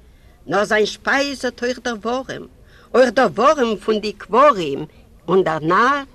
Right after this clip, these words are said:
האט נישט צו זאט, ברויט און וואסער האט געהאט. הינטער לאנען, הינטער נאך פעלדער,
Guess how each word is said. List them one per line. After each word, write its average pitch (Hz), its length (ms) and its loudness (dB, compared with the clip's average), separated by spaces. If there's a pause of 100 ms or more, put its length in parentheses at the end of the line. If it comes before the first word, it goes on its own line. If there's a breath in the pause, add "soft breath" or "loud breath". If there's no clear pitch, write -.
(520 soft breath)
האט - 280 -2
נישט 339 220 -2
צו 285 200 -6
זאט, 233 400 -4 (680)
ברויט 220 380 0
און 180 160 0
וואסער 180 400 -4
האט 156 120 -8
געהאט. - 340 -8 (1600 loud breath)
הינטער 349 420 4
לאנען, 277 680 2 (140)
הינטער 226 260 0
נאך 202 140 -4 (100)
פעלדער, 240 680 0